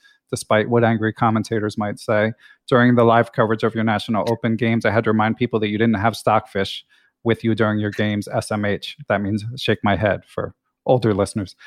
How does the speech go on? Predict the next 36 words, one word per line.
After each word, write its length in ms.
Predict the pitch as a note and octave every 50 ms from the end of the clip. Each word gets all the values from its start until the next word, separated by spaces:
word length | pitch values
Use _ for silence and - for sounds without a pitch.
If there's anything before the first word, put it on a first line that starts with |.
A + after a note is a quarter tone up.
| - - B2+ -
Anyway, 400 | - D3 D#3 C#3 C3 C3+ C3 A2+ - - - -
do 80 | - -
you 140 | D3 D#3 F3
agree, 360 | E3+ - - D3+ D3+ D3+ D3+
and 120 | D3 C#3
do 80 | B2+ C3+
you 80 | D3 C#3
have 160 | D3+ C#3 C#3+
anything 420 | C#3 C#3+ C#3 - - C#3 C3+ C3
to 100 | C3 -
add 440 | A#2 G#2 A#2+ A#2+ A#2+ A#2 A#2 A#2+ B2+ _ _ _
to 400 | - - C3 A#2+ A2+ A#2 A2+ B2 -
your 220 | C3+ A2+ A#2 A#2
success? 600 | G#2 - - A#2+ - - - C3+ A2+ B2 A#2+ - - _
P 160 | - - C#3 B2
S 200 | A#2 A#2+ - -
been 220 | - B2+ B2+ B2
subscribed 640 | - - C3 B2 - - - A#2+ A2 A2 A2+ G#2
since 260 | - - B2 A2+ - -
July 440 | - B2+ A2+ A2+ A2 A2 A#2 A#2 A2 - _
tw-, 340 | - - - A2+ A2+ A2+ - - -
twelfth, 340 | - - B2 A#2 A2 - -
two 120 | - C3+
thousand 380 | B2+ - A#2+ A2+ A2+ G#2 G#2+ G#2+
twenty, 440 | - - D#3 D3 D3 D3 C#3 C#3 C#3 _ _ _ _ _ -
according 380 | C3 - - C#3 A#2+ A#2+ A#2+ -
to 180 | A#2 - -
X 240 | A#2+ A#2+ - - -
X 300 | B2 A2 A2 - - - - -
Luke 320 | A#2+ A2+ B2 B2+ A#2+ - - A2+
D 240 | G2+ B2 A#2 A2 -
E, 280 | - C3+ C3 C3 B2+ B2+ -
a 80 | B2+
peculiarly 720 | - - - - - - D3 C#3+ C3+ C3+ C3 C#3 C3+ B2+ B2+
named 340 | B2+ B2+ B2+ B2+ B2 A#2+
website, 680 | A2+ A#2+ A#2+ A#2 A2+ - - A#2 G#2+ G#2+ G#2 - - _